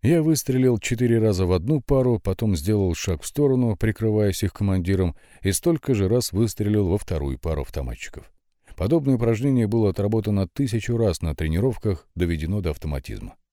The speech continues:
Весь фокус в том, чтобы не обращать внимания на действия противника. Серия выстрелов два по два, шаг в сторону и вновь серия выстрелов два по два. Через мгновение после того, как я крикнул "Бей!" и открыл огонь,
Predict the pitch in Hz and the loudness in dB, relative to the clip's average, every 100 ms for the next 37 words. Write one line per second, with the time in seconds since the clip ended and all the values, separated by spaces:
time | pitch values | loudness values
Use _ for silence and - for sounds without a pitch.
0 | _ _ _ _ _ - 110 120 - 123 | _ _ _ _ _ -2 2 2 0 -2
1 | 117 104 - - 147 120 - 95 92 90 | -2 -4 -6 0 2 2 0 -2 0 0
2 | 92 101 - 107 82 92 110 101 92 90 | 0 -2 -2 -4 -2 0 2 0 0 0
3 | 98 101 - 110 - 117 - 101 60 - | 0 -2 -2 -4 -2 -6 -4 -6 -6 -10
4 | - _ _ _ - - - 170 151 139 | -16 _ _ _ -20 -4 2 4 4 2
5 | 156 - 127 127 - - - - 92 117 | 0 2 2 2 0 -8 -14 -6 0 2
6 | 110 113 90 110 127 85 - 101 - - | 2 0 0 0 0 -2 -2 -4 -2 0
7 | 127 113 107 - 98 101 107 - 107 98 | 2 2 0 -2 -2 0 -2 -2 -2 0
8 | 98 120 - 117 107 87 76 82 67 60 | 0 -2 -2 0 0 -2 -4 -4 -4 -6
9 | - - _ _ _ _ _ _ - 98 | -10 -16 _ _ _ _ _ _ -2 2
10 | 101 104 104 151 175 160 139 135 135 123 | 2 2 2 2 2 2 0 -2 -2 0
11 | 131 131 104 98 90 95 85 98 - 90 | 2 2 0 -2 0 -2 0 -2 0 -2
12 | 76 82 143 120 - 80 76 - 82 76 | 0 2 2 0 -4 -4 -4 -4 -4 -2
13 | 71 107 151 | -2 0 -2